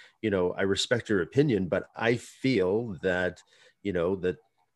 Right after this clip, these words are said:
this is a better route or that you're going down a wrong path or, you know, that it could be destructive or whatever the news is. It's just that, hey, listen, I, you know, I only want the best for you. And,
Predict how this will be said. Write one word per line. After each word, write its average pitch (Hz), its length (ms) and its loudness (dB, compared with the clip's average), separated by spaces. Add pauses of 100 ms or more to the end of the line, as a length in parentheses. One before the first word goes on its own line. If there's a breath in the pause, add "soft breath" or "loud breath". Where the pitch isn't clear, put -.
(120)
this 101 680 4
is 104 140 2
a 107 60 4
better 98 320 2
route 101 380 0
or 98 280 2
that 92 180 0
you're 92 140 -2
going 98 320 2
down 92 180 2
a 90 60 -2
wrong 87 280 -2
path 87 460 -4
or, 85 340 0
you 95 200 -2
know, 85 340 -4 (140)
that 85 280 -2 (640)
it 101 160 -2
could 104 140 -2
be 101 100 0
destructive 95 640 -2
or 98 120 0
whatever 135 520 2
the 104 120 0
news 110 400 4
is. 80 460 -8
It's 101 280 -4
just - 340 -4
that, 90 240 0
hey, 90 260 -4
listen, 85 320 -6
I, 78 120 -6
you 85 140 -8
know, 85 140 -4
I 98 200 -2
only 107 180 2
want 98 180 0
the - 80 -6
best 92 300 -4
for 117 100 -6
you. 131 300 2
And, 87 180 -4